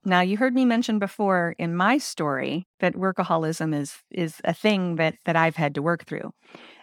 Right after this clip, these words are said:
So the superwoman often pushes themselves to work harder and harder to measure up, but this is actually a false cover-up for insecurities, and the work overload may harm not only their own mental health, but also their relationships with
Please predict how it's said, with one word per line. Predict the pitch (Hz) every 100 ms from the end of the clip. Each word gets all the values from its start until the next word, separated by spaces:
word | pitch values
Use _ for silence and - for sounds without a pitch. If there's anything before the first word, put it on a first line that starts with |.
| - -
So | 208 202 -
the | 208
superwoman | - 320 381 311 214 202
often | - 202 220 262
pushes | - 226 226
themselves | - 196 - 170 156 -
to | 175
work | 170 175
harder | - 165 190 208
and | 180
harder | 165 175 165 151
to | 151
measure | 165 156 170
up, | 190 127 _ -
but | 233 240
this | 294
is | 302
actually | 277 269 - 302
a | 254
false | - 214 240
cover-up | - 208 208 233 233
for | -
insecurities, | 214 226 208 - 175 196 240 - -
and | 220
the | 185
work | 185 -
overload | 226 220 202 196 185 180 - _ _ _ -
may | 208 214 277
harm | 254 202 208 214
not | 196 -
only | 185 208 220
their | 202 -
own | 190
mental | 185 180 170
health, | - 170 202 - -
but | 190 -
also | 180 190 233
their | 208 175
relationships | 165 160 - 165 156 -
with | 160